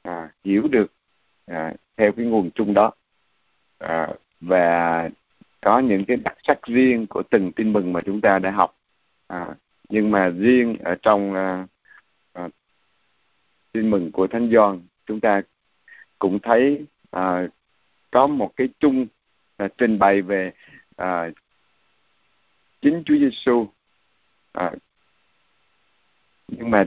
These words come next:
trình bày một cái lối khác. Nhưng có cái điểm chung là,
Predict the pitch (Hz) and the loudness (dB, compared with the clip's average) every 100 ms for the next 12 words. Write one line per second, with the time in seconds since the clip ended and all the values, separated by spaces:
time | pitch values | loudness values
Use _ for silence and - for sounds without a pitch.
0 | - 107 98 90 90 90 85 107 117 131 | 0 0 2 2 2 0 -2 0 0 0
1 | - 139 156 _ _ _ _ _ _ _ | 0 -2 -2 _ _ _ _ _ _ _
2 | - 92 107 107 120 131 143 117 107 113 | -8 -4 -2 2 2 2 2 0 0 0
3 | 139 120 110 104 92 90 | 0 0 2 2 2 0